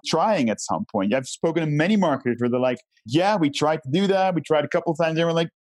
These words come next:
you know, we'll find a different way," even though there's a perfectly reasonable way to do it in the platform. It is, nobody ever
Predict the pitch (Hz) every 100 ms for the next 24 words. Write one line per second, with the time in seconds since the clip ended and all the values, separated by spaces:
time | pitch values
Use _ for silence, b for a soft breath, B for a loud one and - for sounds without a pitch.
0 | - 214 185 180 180 185 175 170 170 135
1 | 220 147 - 196 220 190 165 160 156 -
2 | 208 233 208 185 165 139 165 175 196 165
3 | 156 151 143 131 214 151 131 139 175 180
4 | 127 131 160 147 156 180 190 139 170